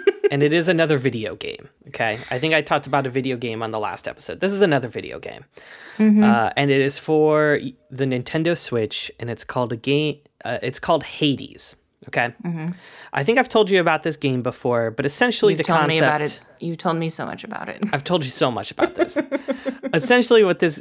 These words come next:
Speaker 2: game is, is it's by a studio called Supergiant, which makes so many good games, but this one is about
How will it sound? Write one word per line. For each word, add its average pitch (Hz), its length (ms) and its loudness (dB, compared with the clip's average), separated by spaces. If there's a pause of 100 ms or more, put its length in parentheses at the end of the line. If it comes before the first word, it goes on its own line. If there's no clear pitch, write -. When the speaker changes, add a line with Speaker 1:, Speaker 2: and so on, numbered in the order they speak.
(180)
Speaker 2:
game 143 300 2
is, 123 280 0
is 120 180 -4
it's 123 240 -6
by 135 240 0
a 131 80 -2
studio 143 480 0
called 120 380 -2
Supergiant, 143 800 -2
which 135 240 -8
makes 127 260 -4
so 151 480 -2
many 151 260 -2
good 135 300 -4
games, 107 640 -10
but - 260 -8
this 160 360 -4
one 170 180 2
is 147 140 -2
about 117 500 -2